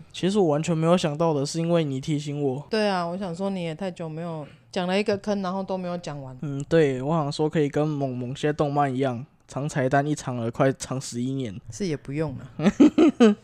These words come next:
Speaker 1: 也不是说
Speaker 2: 进击的巨人哦。
Speaker 1: 哎呀。
Speaker 2: 哦，进击不是看完了吗？
Speaker 1: 我漫画还没翻完，但是差不多被爆雷爆完了啦。
Speaker 2: 对啊，因为，因为网络上面太多那个解析了。
Speaker 1: 哎呀。
Speaker 2: 但是我还是蛮期待把它看完的啦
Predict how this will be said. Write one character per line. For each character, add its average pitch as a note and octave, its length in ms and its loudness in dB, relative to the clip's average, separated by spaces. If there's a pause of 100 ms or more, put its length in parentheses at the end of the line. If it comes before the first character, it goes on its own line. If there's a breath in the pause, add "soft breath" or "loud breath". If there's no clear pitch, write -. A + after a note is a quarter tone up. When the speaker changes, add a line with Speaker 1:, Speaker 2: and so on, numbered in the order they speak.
(240 loud breath)
Speaker 1:
也 C#3 100 -8
不 C#3 200 -4
是 A#3+ 60 0
说 G3 100 2
Speaker 2:
进 F3 60 2
击 D#3+ 60 -2
的 D#3 60 -2
巨 G3 180 -4
人 C3+ 160 -6
哦。 - 100 -14
Speaker 1:
哎 C3+ 80 -4
呀。 C#3+ 260 0
Speaker 2:
哦， D#3+ 460 -10
进 A3+ 180 -8
击 A3 140 -8
不 F3 100 -12
是 F#3 140 -8
看 F#3+ 220 -8
完 D3 180 -12
了 - 80 -20
吗？ - 320 -18
Speaker 1:
我 C3 240 -2
漫 C#3+ 220 -2
画 C#3+ 180 2
还 C3+ 80 2
没 B2 140 -2
翻 A#2+ 200 -6
完， G#2 220 -8
但 E3+ 140 0
是 G3 100 -4
差 F#3+ 180 -2
不 F#3 120 -4
多 F#3 140 0
被 F#3+ 160 -2
爆 F3+ 200 2
雷 C#3 100 2
爆 E3+ 160 0
完 B2+ 220 0
了 A2+ 120 -6
啦。 A#2 200 -6
Speaker 2:
对 G#3 160 -2
啊， E3+ 320 -4
因 F#3 80 -4
为， G#3 260 -4
因 G3+ 120 -8
为 G3+ 100 -4
网 E3 180 -6
络 F3+ 120 -8
上 F#3 120 -8
面 F3 140 -6
太 E3+ 160 -4
多 D#3 240 -6
那 D#3+ 120 -8
个 - 260 -12
解 B2 200 -10
析 C3+ 360 -10
了。 D3+ 180 -14
Speaker 1:
哎 C3 100 -4
呀。 D3 400 4
Speaker 2:
但 C4 120 0
是 B3+ 100 -4
我 F#3+ 100 0
还 D#3+ 80 -2
是 G3+ 120 -2
蛮 F3 160 -4
期 F3 160 -6
待 F#3 140 -2
把 D#3+ 120 -4
它 D#3 60 -4
看 E3 200 -6
完 B2+ 160 -10
的 C#2+ 140 -18
啦 - 80 -20